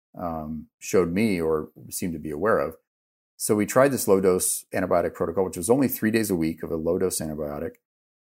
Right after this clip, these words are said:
in addition to diet changes. Of course, as I got off of the methotrexate and, um, all the other medications, the side effects of those, of those things, um, went away quite qu-, quickly.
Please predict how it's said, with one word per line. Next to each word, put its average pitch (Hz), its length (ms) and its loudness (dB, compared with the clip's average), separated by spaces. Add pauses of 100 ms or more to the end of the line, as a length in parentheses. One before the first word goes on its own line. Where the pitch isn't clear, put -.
in 104 120 0
addition 90 580 0
to 85 240 -2
diet 80 320 2
changes. 80 540 -8 (320)
Of - 80 -20
course, 117 180 4 (420)
as 104 200 4
I 87 220 4 (300)
got 104 160 8
off 104 140 0
of 87 80 -4
the 82 60 -4
methotrexate 82 720 -2 (560)
and, 85 560 -8 (720)
um, 90 360 -8 (120)
all 98 160 2
the 98 100 0
other 131 140 6
medications, 80 680 -4 (340)
the - 60 -4
side - 320 4
effects 107 280 -2
of 85 80 -2
those, 82 480 -2 (160)
of 87 140 -8
those 82 240 -2
things, 80 360 -4 (300)
um, 73 400 -8
went 107 160 4
away 95 180 6
quite - 280 2
qu-, - 60 -20 (140)
quickly. 76 460 -2